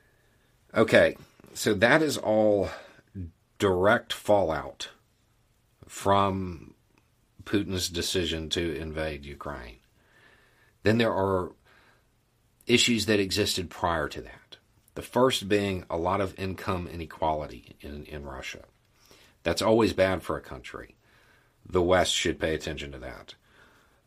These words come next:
Um, there's a massive amount of corruption, which is in large part what led to what we saw in Ukraine.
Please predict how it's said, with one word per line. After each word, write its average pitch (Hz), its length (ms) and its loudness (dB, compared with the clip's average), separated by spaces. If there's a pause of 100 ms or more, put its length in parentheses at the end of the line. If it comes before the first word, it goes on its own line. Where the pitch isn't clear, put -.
(100)
Um, 69 600 -4 (480)
there's 95 260 2
a 90 140 0
massive 104 460 0
amount 98 300 0
of 90 120 -8
corruption, 120 640 0 (540)
which - 240 -4
is - 240 -6 (380)
in 87 200 -8
large 87 320 -2
part 85 240 2
what 78 160 -6
led 80 420 -4
to 78 80 -6
what 73 240 -10
we 71 220 -12 (160)
saw 71 360 -6
in 71 100 -16
Ukraine. 71 540 -6